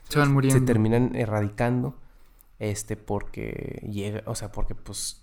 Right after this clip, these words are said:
Speaker 1: Llegan cristianos o católicos o lo que sea.
Speaker 2: Ajá.
Speaker 1: Las personas que quieran, las personas que van a visitar eso, pues, la religión que llevan,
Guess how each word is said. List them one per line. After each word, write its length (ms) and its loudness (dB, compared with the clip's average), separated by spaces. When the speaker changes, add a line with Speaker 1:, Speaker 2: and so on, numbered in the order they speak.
Speaker 1:
Llegan 320 4
cristianos 600 4
o 100 0
católicos 540 4
o 20 6
lo 80 4
que 80 -6
sea. 160 4
Speaker 2:
Ajá. 340 0
Speaker 1:
Las 140 4
personas 420 2
que 140 -14
quieran, 540 0
las 180 6
personas 320 6
que 100 0
van 120 6
a 20 4
visitar 340 4
eso, 200 8
pues, 240 0
la 120 6
religión 380 4
que 140 0
llevan, 420 4